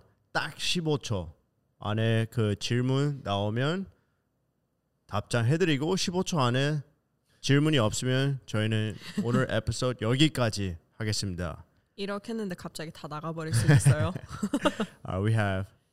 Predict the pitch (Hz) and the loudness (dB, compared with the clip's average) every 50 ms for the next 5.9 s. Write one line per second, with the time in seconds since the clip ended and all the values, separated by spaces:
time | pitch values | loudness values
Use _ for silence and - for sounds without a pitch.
0 | _ _ _ _ _ _ - 214 269 294 320 320 311 294 254 254 262 269 269 247 | _ _ _ _ _ _ 2 4 4 4 2 -2 -4 -4 -4 -6 -6 -8 -6 -6
1 | 214 208 226 233 214 202 190 185 180 180 180 196 214 220 226 - - 240 226 202 | -8 -8 -8 -8 -8 -8 -8 -8 -10 -8 -6 -6 -6 -6 -8 -8 -8 -8 -6 -6
2 | 185 185 202 190 185 - 240 220 196 - - - - - _ _ _ _ _ _ | -8 -8 -8 -10 -10 -8 -8 -10 -10 -10 -14 -18 -18 -20 _ _ _ _ _ _
3 | _ _ _ _ _ _ _ _ _ - 90 95 110 - - 208 196 104 104 107 | _ _ _ _ _ _ _ _ _ -4 0 0 0 0 0 -2 -2 0 2 2
4 | 110 117 120 - - 165 - - - - - _ _ _ _ _ _ 165 170 190 | 2 0 0 -2 -4 -8 -10 -12 -20 -20 -20 _ _ _ _ _ _ -12 -12 -12
5 | - _ _ _ _ _ _ - 135 135 135 139 151 151 202 208 180 | -14 _ _ _ _ _ _ -6 -4 -4 -2 -2 -2 -4 -4 -6 -8